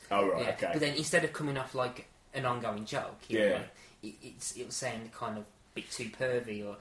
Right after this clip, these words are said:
Speaker 2: he doesn't know the
Speaker 1: Mm.
Speaker 2: fine line between the
Speaker 1: <laughs>
Speaker 2: jokes and stuff and everything. Um, but he, he, he, but his, his main
Speaker 1: I'm laughing just at the thought of that, to be honest.
Speaker 2: But his main, his,
Speaker 1: <laughs>
Speaker 2: his main quest is to be liked.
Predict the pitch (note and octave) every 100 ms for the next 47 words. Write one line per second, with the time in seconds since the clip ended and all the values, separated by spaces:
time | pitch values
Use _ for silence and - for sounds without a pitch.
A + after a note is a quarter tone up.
0 | - A#2 A#2 A#2 A#2 A#2+ A#2 A2+ A2+ A#2
1 | A2+ A2 - - D3+ B2 C3 A2+ C3+ B2
2 | - G2+ - A2 - - - - - -
3 | - - B2 A#2 A#2 - E3+ E3 F#3+ F3
4 | E3 F#3 E3 E3+ - D#3 - G#3 - -
5 | G#3 G3 A#3 A#3+ F#3+ F#3+ G3+ E3+ D3 D3
6 | C3+ B2 D3 C#3 A#2 A2+ - A#2+ A#2 -
7 | - - - G3 F#3+ G3+ G#3+ G#3+ G#3 F#3
8 | - - F#3+ - G#3 G3 F#3 - F3 -
9 | D#3+ G3+ G#3+ G#3 F3+ - F3 - D3 C3
10 | C3+ B2+ B2 - A#2 G#2 - - -